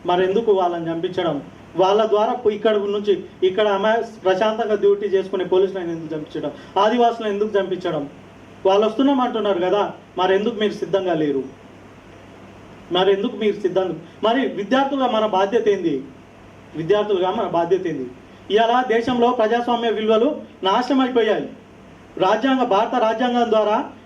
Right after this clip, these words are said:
శాంతియుతంగా ఏ ఆయుధాలు లేకుండా ఎక్కడైనా మనం సభలు పెట్టుకోవచ్చు, కానీ గతంలో, గత రెండు మూడు సా-, సార్లు మనం చూసినాం ఎక్కడ నిర్బ-, అంత నిర్బంధం. ప్రజా సు-, ఒక ఆదివాసి గూడాలలో కానీ ఎక్కడికైనా వెళ్ళాలంటే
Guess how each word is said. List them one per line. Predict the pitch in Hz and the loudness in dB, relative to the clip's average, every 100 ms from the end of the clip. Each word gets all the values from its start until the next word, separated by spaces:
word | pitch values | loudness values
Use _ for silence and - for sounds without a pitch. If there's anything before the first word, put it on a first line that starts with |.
| - - | -14 -2
శాంతియుతంగా | 196 247 269 254 240 226 202 208 262 | 0 2 2 2 2 0 2 2 2
ఏ | 196 | 2
ఆయుధాలు | 233 214 240 262 247 | 2 2 2 0 0
లేకుండా | 233 220 214 220 | 0 0 0 2
ఎక్కడైనా | 233 202 226 233 220 214 277 - - - | 2 0 0 0 0 0 -2 -8 -14 -2
మనం | 214 240 | -2 0
సభలు | - 208 240 | 0 0 2
పెట్టుకోవచ్చు, | 226 220 220 208 185 143 - - - - 202 | 2 2 0 0 -2 -4 -10 -20 -20 -6 0
కానీ | 202 226 254 277 - - - - 202 | 0 0 -4 -6 -16 -20 -18 0 0
గతంలో, | 208 240 254 - 190 | 2 0 0 0 0
గత | 202 | 2
రెండు | 214 214 | 2 2
మూడు | 214 220 | 0 0
సా-, | 220 226 | 0 0
సార్లు | 220 208 202 226 | 0 2 2 0
మనం | 202 175 | -2 2
చూసినాం | 185 196 190 139 - - - - - - - - | 0 0 -2 -6 -8 -18 -20 -20 -20 -20 -20 -2
ఎక్కడ | 185 185 202 | 0 2 0
నిర్బ-, | 202 185 180 220 | 0 -2 -4 -4
అంత | 185 202 | -2 0
నిర్బంధం. | 180 165 160 147 123 - - - - - - | -2 -4 -4 -4 -8 -18 -20 -20 -20 -20 -4
ప్రజా | 196 208 254 269 | 0 2 2 0
సు-, | 254 - - - | -2 -4 -6 0
ఒక | 196 247 | 2 2
ఆదివాసి | 214 240 247 240 - | 2 2 4 2 0
గూడాలలో | 185 233 262 254 240 226 | 0 2 2 2 2 2
కానీ | 208 208 262 | 2 2 0
ఎక్కడికైనా | 208 220 220 214 | 0 0 0 2
వెళ్ళాలంటే | 196 214 240 220 196 208 254 | 2 4 2 0 0 -2 -2